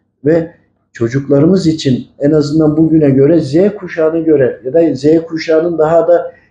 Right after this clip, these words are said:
ilerleyecek, çoğalmasına bir önlem olaraktan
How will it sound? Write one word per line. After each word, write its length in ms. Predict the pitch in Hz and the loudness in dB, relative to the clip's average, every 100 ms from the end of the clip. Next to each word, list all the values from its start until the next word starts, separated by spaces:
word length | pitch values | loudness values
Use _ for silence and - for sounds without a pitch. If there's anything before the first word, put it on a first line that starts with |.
| - | -4
ilerleyecek, 840 | 131 139 139 143 147 147 175 190 | 0 2 4 4 2 2 0 -4
çoğalmasına 800 | - 143 143 147 151 151 180 180 | -4 0 0 0 -4 -4 -2 0
bir 340 | 165 208 214 _ _ _ - | 0 -2 -4 _ _ _ -2
önlem 500 | 135 139 151 226 214 | 2 4 4 2 2
olaraktan 840 | 143 143 139 131 - 208 226 - | 2 2 2 0 -2 -2 -2 -6